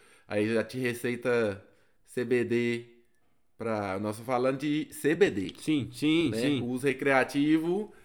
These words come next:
Speaker 1: ele vem depois. Então vai fazer essa parte igual aí, doze a dezesseis meses, e depois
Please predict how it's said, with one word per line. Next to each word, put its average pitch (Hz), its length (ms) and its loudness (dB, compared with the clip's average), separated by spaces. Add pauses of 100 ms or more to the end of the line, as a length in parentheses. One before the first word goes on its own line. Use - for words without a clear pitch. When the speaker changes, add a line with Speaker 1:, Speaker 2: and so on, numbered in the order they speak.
(120)
Speaker 1:
ele 143 180 0
vem 151 240 4
depois. 139 580 4
Então 143 220 0
vai 143 140 4
fazer 143 260 4
essa 156 220 2
parte 143 360 2
igual 139 420 4
aí, 170 360 0 (140)
doze 151 320 4
a - 20 -4
dezesseis 147 480 0
meses, 208 480 0
e 190 140 -6
depois 202 760 2